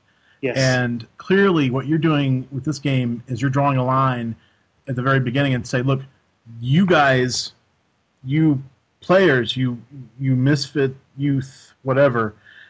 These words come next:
Speaker 1: Youthful
Speaker 2: you're
Speaker 1: offenders.
Speaker 2: Yeah, you're offenders. Youthful, that's what I meant. Youthful offenders are in one group and the authority is in another." And
Speaker 1: Right.
Speaker 2: I'm, I'm drawing that line very, you know, strongly.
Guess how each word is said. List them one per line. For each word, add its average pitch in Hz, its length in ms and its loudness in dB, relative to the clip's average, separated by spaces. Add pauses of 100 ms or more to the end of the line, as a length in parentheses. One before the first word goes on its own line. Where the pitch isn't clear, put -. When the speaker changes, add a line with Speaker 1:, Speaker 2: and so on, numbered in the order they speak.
(140)
Speaker 1:
Youthful 151 280 4
Speaker 2:
you're 170 80 4
Speaker 1:
offenders. 123 460 -2 (160)
Speaker 2:
Yeah, 160 160 4
you're 143 200 4
offenders. 147 520 2
Youthful, 151 340 0
that's 143 220 -4
what 165 80 4
I - 40 2
meant. 110 300 -2
Youthful 156 300 0
offenders 135 480 0 (420)
are 139 640 2 (720)
in 143 260 0
one 160 240 4
group 131 400 0
and 120 220 -4
the 135 100 0
authority 151 540 2
is 127 140 0
in 131 80 -2
another." 120 440 -4 (560)
And 131 180 0
Speaker 1:
Right. - 120 -6
Speaker 2:
I'm, 139 240 -2
I'm 143 100 0
drawing 143 360 2
that 131 180 0
line 131 380 -2
very, 131 440 0 (320)
you 135 160 -2
know, 104 60 -2
strongly. 131 720 -2